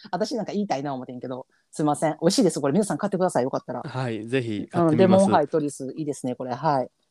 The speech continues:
Speaker 1: で、で、兄さん、なんか今日話したいことある言うて。
Speaker 2: 聞きましたか？
Speaker 1: 聞きましたか？
Speaker 2: 聞きましたか？
Speaker 1: な-、な-、何を、何を、何を、何を、何を？
Speaker 2: 飼い犬にパンを噛まれるや。
Speaker 1: <laughs>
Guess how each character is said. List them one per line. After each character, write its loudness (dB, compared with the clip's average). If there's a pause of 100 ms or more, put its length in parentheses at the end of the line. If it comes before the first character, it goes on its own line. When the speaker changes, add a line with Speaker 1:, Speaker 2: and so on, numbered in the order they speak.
(320)
Speaker 1:
で、 4 (340)
で、 4 (600)
兄 2
さ -2
ん、 -10
な -4
ん -12
か -4
今 0
日 -4
話 2
し -12
た 4
い -4
こ -6
と -4
あ -2
る -4
言 -4
う -10
て。 -14 (1200)
Speaker 2:
聞 0
き 2
ま 8
し -4
た 0
か？ -4 (1500)
Speaker 1:
聞 -4
き -4
ま 0
し -8
た -4
か？ -8 (480)
Speaker 2:
聞 -8
き 0
ま 4
し 4
た 4
か？ 4
Speaker 1:
な-、 4
な-、 -6 (380)
何 8
を、 8
何 6
を、 4
何 2
を、 -2
何 2
を、 0
何 -2
を？ -16 (840)
Speaker 2:
飼 6
い 6
犬 2
に 2
パ 4
ン 6
を 2
噛 -6
ま -2
れ -4
る -4
や。 -4
Speaker 1:
<laughs> -16